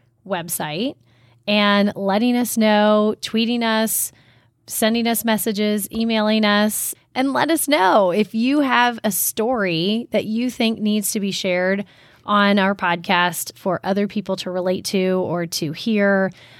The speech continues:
um, or even to learn from. This is, this is so important. We really want you to let us know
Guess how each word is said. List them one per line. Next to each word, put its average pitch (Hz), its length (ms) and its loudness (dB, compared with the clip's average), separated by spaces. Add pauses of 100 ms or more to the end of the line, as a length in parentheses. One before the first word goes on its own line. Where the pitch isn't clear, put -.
(200)
um, 190 540 2
or 214 160 -2
even 220 280 -4
to 214 140 -4
learn 180 220 -4
from. 147 360 -6
This 190 300 -2
is, 196 300 0
this - 240 -4
is 202 100 -2
so 233 280 2
important. 220 400 0
We 208 100 2
really 226 380 2
want 196 340 2
you 196 280 0
to 180 500 0 (360)
let 202 200 2
us 202 180 0
know 190 500 0